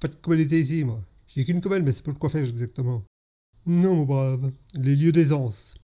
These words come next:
les convenances, si vous préférez. Comment nomme-t-on cela dans votre bourg ? Je vais regarder ce Google. Bah, qui que c'est donc, ça, Krugl. Voilà, c'est bon, j'ai trouvé. Les W C. Avez-vous des W C, mon brave ? Bah ouais, bien sûr qu'il y a un W C. T'as le Black Pearl qui veut prendre le large.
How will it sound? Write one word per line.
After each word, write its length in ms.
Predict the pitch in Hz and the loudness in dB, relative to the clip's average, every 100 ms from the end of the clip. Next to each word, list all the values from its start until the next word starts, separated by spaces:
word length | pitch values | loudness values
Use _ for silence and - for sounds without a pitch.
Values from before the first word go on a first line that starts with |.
| _ _ | _ _
les 140 | 143 143 | 0 2
convenances, 640 | 175 160 170 170 135 117 | 2 2 2 2 0 -4
si 240 | - - | -6 -4
vous 80 | 139 | -4
préférez. 460 | 120 120 120 113 113 _ - - | -4 -4 -4 -4 -6 _ -18 -4
Comment 300 | 170 175 170 | 0 2 4
nomme-t-on 400 | 170 165 185 170 | 2 0 -2 -2
cela 300 | 180 165 127 | 0 0 0
dans 80 | |
votre 260 | 110 104 117 | -2 -2 -2
bourg ? 340 | 120 117 104 _ _ 147 | -2 -4 -6 _ _ -4
Je 240 | 147 143 | -2 0
vais 100 | 147 | 0
regarder 320 | 147 143 147 | 0 0 -2
ce 100 | 151 | -2
Google. 380 | 143 147 135 135 - _ | 0 0 0 -2 -6 _
Bah, 160 | - 107 | -6 -4
qui 140 | 104 135 | -4 -4
que 60 | |
c'est 140 | - 139 | 0 0
donc, 180 | 151 | 0
ça, 140 | 135 110 | -2 -6
Krugl. 480 | - 143 143 120 101 _ _ | -4 0 0 0 -8 _ _
Voilà, 400 | 151 156 151 143 | -2 0 0 0
c'est 120 | 139 147 | -2 -2
bon, 160 | 143 | -2
j'ai 100 | 127 | -2
trouvé. 320 | 123 135 127 113 _ _ _ - | -2 -2 -4 -6 _ _ _ -2
Les 160 | 135 | 2
W 160 | 139 156 | 4 2
C. 280 | 156 127 113 _ | 0 -4 -4 _
Avez-vous 300 | 190 208 202 | -2 0 2
des 80 | 165 | 2
W 180 | 143 151 | 4 2
C, 180 | 139 139 | 0 -2
mon 120 | 120 | -2
brave ? 240 | 107 107 107 - _ _ - | -4 -6 -10 -12 _ _ -4
Bah 160 | 113 | -2
ouais, 100 | 139 | -2
bien 220 | 139 123 | -2 -2
sûr 160 | 123 220 | -2 -6
qu'il 120 | - | -4
y 20 | |
a 20 | 147 | -2
un 60 | |
W 80 | 123 | -2
C. 280 | - 123 107 _ | -2 -4 -6 _
T'as 100 | - | -8
le 40 | 135 | -4
Black 200 | 135 - | -2 -2
Pearl 180 | 147 127 | -2 0
qui 100 | 127 | -2
veut 80 | |
prendre 220 | 117 131 127 | -2 0 0
le 80 | |
large. 360 | 127 151 160 - | 0 -2 -6 -10